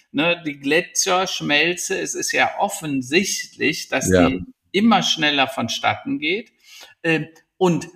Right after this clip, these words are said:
Speaker 1: was der Club of Rome in seinem Earth for All Modell berechnet hat, ist,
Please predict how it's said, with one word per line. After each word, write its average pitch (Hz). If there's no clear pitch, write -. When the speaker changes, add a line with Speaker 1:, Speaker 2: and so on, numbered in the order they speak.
Speaker 1:
was 156
der 135
Club 165
of 120
Rome 214
in 135
seinem 131
Earth 151
for 123
All 269
Modell 120
berechnet 113
hat, 190
ist, -